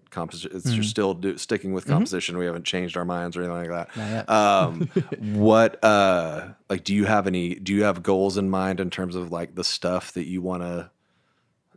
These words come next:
Speaker 1: the stuff you wanna write before it's over, the, before the master's is over? Or, like, are you sort of, like, willing to sort of, like, you know, let your ship sail where, you know, where it's, where it's sent by, you know,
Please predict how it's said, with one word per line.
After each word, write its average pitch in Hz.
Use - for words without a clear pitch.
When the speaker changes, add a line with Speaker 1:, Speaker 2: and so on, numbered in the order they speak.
Speaker 1:
the 85
stuff -
you 92
wanna 92
write 104
before 117
it's 110
over, 113
the, 107
before 104
the 107
master's 110
is 107
over? 104
Or, 90
like, 85
are 90
you 87
sort 85
of, 82
like, 85
willing 87
to 87
sort 87
of, 85
like, 85
you 87
know, 87
let 87
your 92
ship -
sail 92
where, 87
you 90
know, 82
where 92
it's, 85
where 92
it's -
sent 123
by, 87
you 95
know, 87